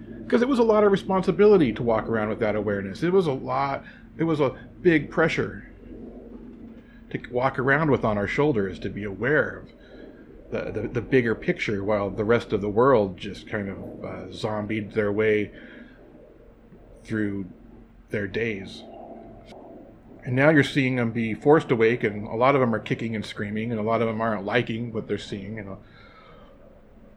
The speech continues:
a lot of them are resorting to violence. And that's what happens when you lack awareness. Tantrum.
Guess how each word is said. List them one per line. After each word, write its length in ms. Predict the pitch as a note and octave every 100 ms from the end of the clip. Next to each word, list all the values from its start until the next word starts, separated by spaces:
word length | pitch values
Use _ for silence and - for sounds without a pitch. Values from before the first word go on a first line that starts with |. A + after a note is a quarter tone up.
| - - - -
a 100 | C3
lot 260 | C3 B2+ B2+
of 100 | A#2+
them 180 | B2
are 340 | B2 A2 G#2 - - -
resorting 460 | B2 G#2+ A#2 A#2+
to 60 | A2
violence. 640 | G#2 G#2+ G#2+ B2 C#3+ - - - - - - - - - - - - - - - - - - _ _ -
And 440 | A#2 A2 A2+ G#2+ G#2+
that's 280 | A#2 - - _ _ _ _ -
what 200 | B2 G#2+
happens 600 | B2+ E3+ G#2+ F#2+ - - _ _ _ - _ _ _ _ _ _ _ -
when 160 | A#2 A2+
you 140 | G#2+
lack 320 | A2 A2+ A2 - _ _ _ -
awareness. 640 | G#2+ A#2 E3 F#2+ - - _ _ _ _ _ _ _ _ _ _ _ _ _ _
Tantrum. 480 | - C#3+ D#3 G2+ F#2+